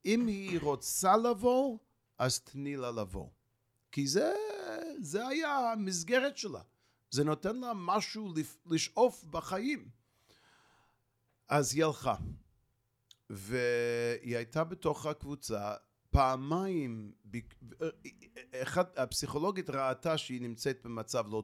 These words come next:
טוב, פעמיים ביקשו ממנה להתרחק מהחלון. בהפסקה, סליחה, בהפסקה בתוך ה-D B T,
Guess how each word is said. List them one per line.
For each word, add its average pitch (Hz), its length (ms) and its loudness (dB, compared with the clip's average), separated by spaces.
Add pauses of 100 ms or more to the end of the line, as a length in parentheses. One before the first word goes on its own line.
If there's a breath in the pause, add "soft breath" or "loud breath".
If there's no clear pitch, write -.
טוב, 180 340 2 (300 soft breath)
פעמיים 151 640 6
ביקשו 139 380 -4
ממנה 123 640 -2 (640)
להתרחק 117 760 0
מהחלון. 117 640 -4 (1800 soft breath)
בהפסקה, 139 920 0 (1300)
סליחה, 131 340 -4
בהפסקה 123 520 -4
בתוך 165 340 -2
ה-D 156 80 0
B 147 340 -8
T, 214 40 -8